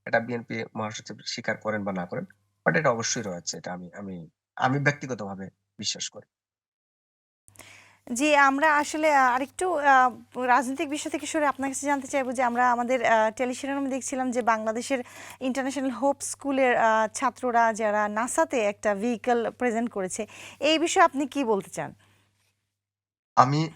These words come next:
Speaker 1: অত্যন্ত খুশি, অত্যন্ত গর্বিত, আনন্দিত আমি এটা দেখে। কারণ আমরা বাংলাদেশের, আহ, যে বিশ্ববিদ্যালয়গুলো রয়েছে, সেখানে, আহ, এশিয়ার যে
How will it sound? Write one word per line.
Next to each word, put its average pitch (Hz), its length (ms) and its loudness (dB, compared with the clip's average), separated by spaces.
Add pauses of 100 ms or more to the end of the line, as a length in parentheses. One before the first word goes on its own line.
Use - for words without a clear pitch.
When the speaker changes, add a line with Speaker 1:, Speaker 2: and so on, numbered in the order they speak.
(120)
Speaker 1:
অত্যন্ত - 440 0
খুশি, - 440 -8
অত্যন্ত 127 340 -6
গর্বিত, 113 600 -4
আনন্দিত 104 680 -6 (140)
আমি 107 320 -6
এটা 107 140 -10
দেখে। 101 440 -8 (580)
কারণ 113 300 4 (220)
আমরা 143 440 4
বাংলাদেশের, 120 920 -4 (100)
আহ, 104 440 -2
যে 101 200 -6
বিশ্ববিদ্যালয়গুলো 98 760 -6
রয়েছে, - 400 -10 (540)
সেখানে, 123 680 -2 (120)
আহ, 101 200 -4 (220)
এশিয়ার 127 400 -2 (540)
যে 98 280 -8